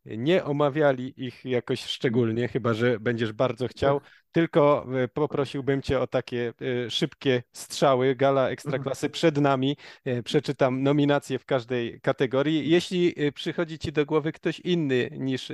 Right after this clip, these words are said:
Speaker 1: nominowany, to, e, proszę, mów, e,
Speaker 2: Mhm.
Speaker 1: kogo by, komu byś przyznał statuetkę.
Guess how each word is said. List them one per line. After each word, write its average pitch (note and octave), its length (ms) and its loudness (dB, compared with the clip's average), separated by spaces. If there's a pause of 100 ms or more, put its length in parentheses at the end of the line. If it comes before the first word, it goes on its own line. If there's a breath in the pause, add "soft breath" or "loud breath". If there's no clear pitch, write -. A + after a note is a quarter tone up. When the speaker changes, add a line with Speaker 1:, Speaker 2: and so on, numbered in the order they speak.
Speaker 1:
nominowany, C3+ 720 0
to, A#2+ 400 -2
e, A#2 40 -10 (300)
proszę, A#2+ 440 -2 (160)
mów, C#3 340 -2
e, B2 40 -2
Speaker 2:
Mhm. A#2 220 0
Speaker 1:
kogo D3+ 280 -2
by, C3+ 200 -2
komu D#3+ 360 0
byś C3 240 -6
przyznał C3+ 400 -2
statuetkę. B2+ 640 0